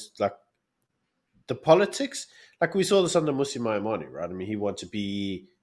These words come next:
be light. So arguably his policies were closer to A N C policies than anyone else. And you saw this with, you know, that the, the chickie that was up there in Gauteng that got chucked out, your mayor.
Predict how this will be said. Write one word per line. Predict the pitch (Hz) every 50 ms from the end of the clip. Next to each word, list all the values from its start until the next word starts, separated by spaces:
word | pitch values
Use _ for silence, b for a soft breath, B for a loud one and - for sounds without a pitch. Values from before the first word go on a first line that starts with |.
| _ _
be | 123 127 135 131 123
light. | 113 113 113 107 - - - - - - _ _ _ _ _ _ _ _ _ _ _ _ _ -
So | - 131 131 127
arguably | - 135 147 156 151 - 135 120 120 123
his | 127 131 120
policies | 123 - 123 120 127 123 - 113 104
were | 104 98
closer | - 117 107 107 - 120
to | 107 - 101
A | 101
N | 104 107 104 101
C | - 120
policies | 117 - 98 92 92 87 - 95 87 92
than | 98 98
anyone | 98 95 92 92 107
else. | 110 92 - - - - _ _ _ _ _ _ _ _ _ _ _ _ -
And | 139 147
you | 147 139
saw | - 175 165 160
this | 143 139 127 131
with, | 131 127 120 120 - 127
you | 117
know, | 110 101 98 95 - - _ _ -
that | 104 104 98 101 - _ _ _ _ _ _ _
the, | - 107 101 - -
the | 107
chickie | - 120 120 - - 117 110
that | 110 104
was | 104 98 107
up | 104 101 - -
there | 107 101 101 101
in | 95 95 92 - _ _ _ _ _
Gauteng | - 117 113 107 104 - - 120 117 98 90
that | 92 92
got | - 90 - -
chucked | - 107 - - _ -
out, | 80 73 69 _ _
your | 101 110 113 110 95
mayor. | 87 82 76 67 -